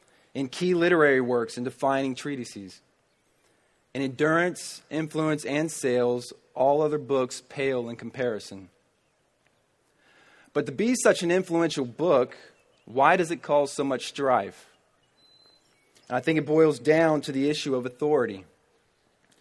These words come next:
The fundamental disagreement between believers and unbelievers is authority.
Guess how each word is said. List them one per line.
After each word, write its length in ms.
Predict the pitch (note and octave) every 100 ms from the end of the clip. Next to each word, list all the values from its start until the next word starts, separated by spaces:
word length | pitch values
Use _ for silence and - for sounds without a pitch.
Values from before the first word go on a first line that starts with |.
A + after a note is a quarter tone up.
| _ _ _
The 80 | B2+
fundamental 500 | - F3+ F#3+ F#3 F3+
disagreement 760 | D#3+ D#3+ D#3+ D3 F3 F3+ C#3+ -
between 240 | D#3 C#3
believers 640 | C3 C3 D3+ E3+ E3+ D#3
and 100 | C#3
unbelievers 800 | D3 E3 C#3+ B2 A#2+ A#2+ C3 -
is 140 | B2 B2
authority. 640 | B2+ E3 E3 A#2+ G2+ F2